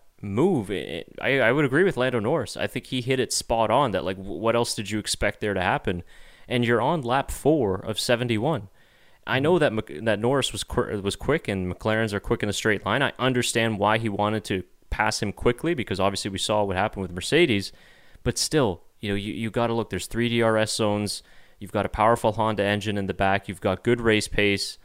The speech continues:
You probably would have been on for a Red Bull one two at, at that point. But,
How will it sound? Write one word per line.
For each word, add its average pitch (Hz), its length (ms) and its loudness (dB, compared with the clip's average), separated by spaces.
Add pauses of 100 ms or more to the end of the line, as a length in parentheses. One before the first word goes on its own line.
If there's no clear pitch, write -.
(320)
You 117 160 -12
probably 160 280 0
would 147 100 4
have 135 80 0
been 127 80 2
on 143 180 2
for 110 180 -2
a - 20 2
Red 104 240 4
Bull 110 180 2
one 104 180 2
two 147 320 0 (120)
at, - 220 -6
at - 300 -10
that 92 180 -2
point. 92 280 -8
But, 92 200 -2